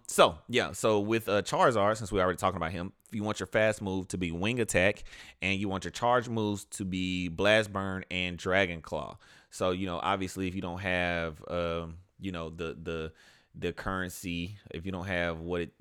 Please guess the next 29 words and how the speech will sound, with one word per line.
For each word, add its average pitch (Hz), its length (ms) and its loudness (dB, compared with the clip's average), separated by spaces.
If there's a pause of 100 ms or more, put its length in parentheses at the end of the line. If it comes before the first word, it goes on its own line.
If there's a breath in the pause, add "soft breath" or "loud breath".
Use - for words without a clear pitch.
you 90 100 -6
know, 87 100 -6
what 90 240 -6
you 87 60 -8
need 87 280 -8
to 82 100 -8
get 90 420 -6
two 92 200 -4
charge 95 400 0
moves 104 300 -6
on 104 140 -2
'em, 139 120 -6 (340 loud breath)
then 92 140 -2
you 90 120 -4
do 87 160 -2
what 90 140 -4
you 82 80 -8
can, 87 340 0
you 76 100 -8
know. 85 220 -6 (140)
So, 85 280 -4
but 82 340 -6
Blast 95 340 0
Burn 92 180 -4
and 85 160 -10
Dragon 87 320 0
Claw, 85 220 -4
those 82 320 -4
are, 78 180 -6